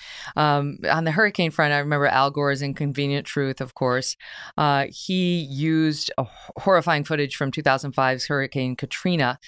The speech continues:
and suggested that climate change was the cause of frequent and more intense hurricanes. But since then, hurricane frequency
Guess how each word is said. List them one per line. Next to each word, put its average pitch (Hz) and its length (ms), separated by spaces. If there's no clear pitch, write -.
and 147 140
suggested 156 400
that 139 140
climate 147 280
change 139 280
was 131 120
the 143 80
cause 135 560
of 139 140
frequent 156 460
and 143 160
more 143 180
intense 135 440
hurricanes. 147 720
But 151 160
since 196 240
then, 170 160
hurricane 170 480
frequency 147 680